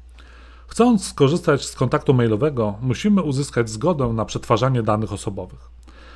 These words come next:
Adresy mailowe, które zostały zgromadzone w procesie rekrutacji, służą bowiem innemu celowi, który został już osiągnięty.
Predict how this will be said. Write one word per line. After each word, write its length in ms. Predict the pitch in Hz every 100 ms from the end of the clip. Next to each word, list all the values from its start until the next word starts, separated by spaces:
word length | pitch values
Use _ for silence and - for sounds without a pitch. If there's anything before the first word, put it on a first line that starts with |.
| - -
Adresy 360 | 117 113 143 127
mailowe, 500 | 110 131 147 101 101 -
które 280 | - 120 110
zostały 360 | 107 - 110 107
zgromadzone 640 | 107 110 107 104 110 107
w 40 | -
procesie 460 | - - 110 120
rekrutacji, 800 | 110 - 123 - 147 - 113 107 - - - - -
służą 380 | - 214 190 147
bowiem 340 | 156 151 147 -
innemu 480 | 131 131 185 185
celowi, 520 | 110 117 110 95 107 139
który 280 | - 143 139
został 320 | 240 - 110
już 140 | 104
osiągnięty. 640 | 120 - 104 98 95 -